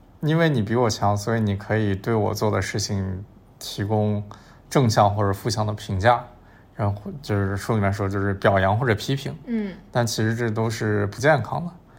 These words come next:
Speaker 1: 就是横向的关系，就比如说你和，你和朋友，你和，你和艾菲，
Speaker 2: 嗯。
Speaker 1: <laughs> 你不会表扬他或者批评他，
Speaker 2: 嗯。
Speaker 1: 因为不存在这样的评价体系，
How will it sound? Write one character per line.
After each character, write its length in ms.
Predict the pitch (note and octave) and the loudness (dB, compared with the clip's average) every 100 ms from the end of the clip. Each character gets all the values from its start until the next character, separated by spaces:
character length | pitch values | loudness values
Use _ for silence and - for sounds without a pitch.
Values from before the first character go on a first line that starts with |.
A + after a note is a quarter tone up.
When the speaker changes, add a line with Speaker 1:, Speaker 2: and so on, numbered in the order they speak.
| - - | -20 -12
Speaker 1:
就 140 | - | 0
是 80 | A2+ | 2
横 180 | G#2 G#2+ | 2 4
向 160 | C#3+ F3+ | 6 6
的 120 | D#3+ | 6
关 160 | C#3+ | 4
系， 180 | C3 B2 | 2 0
就 100 | A2+ G#2+ | -2 -2
比 60 | |
如 100 | G2 | -2
说 240 | G2 G#2 G#2 | -2 0 0
你 120 | G2 | 0
和， 440 | F#2+ F#2+ G2 G2 G#2 - - - | -2 0 0 0 -4 -14 -20 -12
你 80 | - | -2
和 80 | G#2 | -2
朋 180 | G#2 F#2+ | 0 0
友， 140 | B2 - - - - | -2 -4 -16 -16 -6
你 100 | G#2 | 0
和， 320 | G2+ G2+ G#2 | 2 4 2
你 100 | G2 | 0
和 100 | F#2+ | 2
艾 140 | G2+ | 2
菲， 200 | B2+ C3+ - - - G#2 | 2 -2 -10 -8 -2 0
Speaker 2:
嗯。 260 | A2 G#2+ G3+ - | 0 -4 -6 -4
Speaker 1:
<laughs> 40 | |
你 100 | A#2 | 0
不 120 | G#2+ | 4
会 100 | D#3+ | 4
表 220 | D3+ G#2 | 6 4
扬 180 | F#2+ G#2 | 4 2
他 160 | A2+ A2+ | 4 2
或 120 | A#2+ | 2
者 60 | G2+ | -2
批 200 | - D#3 | -2 -4
评 180 | C3+ | -4
他， 100 | A2 - - - | -6 -8 -16 -14
Speaker 2:
嗯。 240 | G#3 F#3+ E3 | -10 -8 -4
Speaker 1:
因 80 | A#2+ | -2
为 80 | A#2+ | 0
不 180 | A#2+ | 0
存 180 | C3 G#2+ | 0 2
在 100 | A2+ | 2
这 100 | A#2 | 2
样 100 | A#2+ | 2
的 360 | A2 G2+ G#2 - - - - - | 0 -2 -4 -8 -16 -20 -20 -14
评 220 | - G#2+ | -2 2
价 180 | C#3+ C#3+ | 4 4
体 180 | - C#3 | 0 -10
系， 220 | - | -12